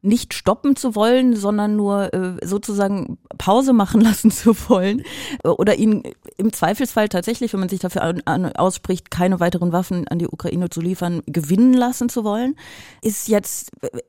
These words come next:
äh, glaube ich, auf lange Sicht vielleicht gar nicht so eine kluge Idee. Und dann, wenn man dieses Argument bringt,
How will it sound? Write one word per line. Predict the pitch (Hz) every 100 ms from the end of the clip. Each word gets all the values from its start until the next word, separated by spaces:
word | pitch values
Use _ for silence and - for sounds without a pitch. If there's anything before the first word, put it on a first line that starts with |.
| -
äh, | 135 -
glaube | 180 185 196
ich, | 185 -
auf | 180 - -
lange | - 165 208 254
Sicht | 214 214 -
vielleicht | - 190 196 -
gar | 190
nicht | 196
so | 190
eine | 190
kluge | 180 190 180
Idee. | 160 175 214 180 147 - - - 220
Und | - 185 190 - _
dann, | 156 165 180 277 -
wenn | - 202
man | 190 196
dieses | 226 220
Argument | 196 185 180 240 311
bringt, | - 196 190